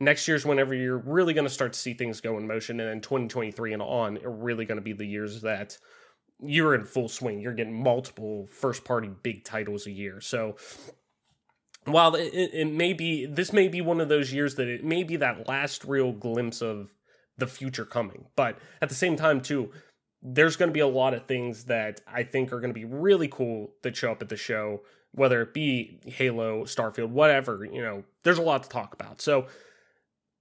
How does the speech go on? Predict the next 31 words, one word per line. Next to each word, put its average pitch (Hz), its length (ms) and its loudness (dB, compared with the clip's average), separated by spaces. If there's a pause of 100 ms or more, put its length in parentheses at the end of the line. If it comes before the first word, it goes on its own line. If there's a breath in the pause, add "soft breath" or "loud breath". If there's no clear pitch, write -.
(200)
I 202 80 4
figured 220 300 6
we'd 196 120 8
do 156 120 8
our 139 100 10
E 127 140 2
three 117 480 -2
episode, 123 500 -2
kind 147 220 2
of - 80 -8
predictions 123 600 -2
and 110 100 -10
setting 160 280 2
the 120 80 -2
table 113 320 -4
for 113 180 -8
E 104 120 -10
three, 107 400 -8 (340)
uh, 104 380 -2
for 151 280 4
this 117 280 -2
year, 104 300 -14 (260)
this 151 240 2
week 117 160 -10
instead. - 500 -12
Um, 113 380 -8 (180 soft breath)
just 202 180 -4
'cause, 170 140 2
like 147 140 2
I - 20 4
said, 113 200 -4